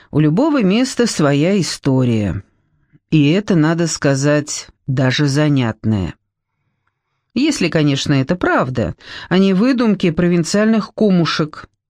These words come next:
Я читал, что для некоторых английских поместий, построенных в конце девятнадцатого, а то и в начале двадцатого века,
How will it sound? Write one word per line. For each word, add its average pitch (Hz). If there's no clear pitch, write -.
Я 285
читал, 285
что -
для 175
некоторых 196
английских 185
поместий, 220
построенных 156
в -
конце 185
девятнадцатого, 151
а 131
то 175
и 165
в 160
начале 180
двадцатого 170
века, 113